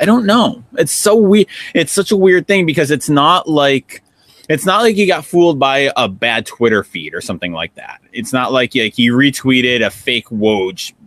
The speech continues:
account or something like that. Um, it's not, and it's not like he's a new guy or, like, a beat guy in, like, a competitive, you know, situation where he's trying to f-,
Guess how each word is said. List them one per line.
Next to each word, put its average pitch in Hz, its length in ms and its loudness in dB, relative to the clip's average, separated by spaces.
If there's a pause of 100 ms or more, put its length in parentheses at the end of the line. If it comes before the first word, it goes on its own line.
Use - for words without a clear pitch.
(300)
account 87 420 -8
or 92 60 -8
something 101 300 -8
like 98 220 -4
that. 82 320 -8 (520)
Um, 110 540 4 (200)
it's 123 220 -2
not, 151 340 4
and 160 140 0
it's 147 140 -2
not 202 200 0
like 214 140 0
he's 175 160 0
a 160 80 2
new 123 440 4
guy 113 320 0
or, 113 160 2
like, 110 280 0
a 117 60 0
beat 131 400 -2
guy 117 240 0
in, 113 140 -2
like, 117 160 0
a 127 60 -4
competitive, 113 920 0
you 123 180 -2
know, 92 260 -4 (220)
situation 127 720 0
where 113 100 2
he's 113 160 -2
trying 120 280 -2
to 117 60 0
f-, - 260 -6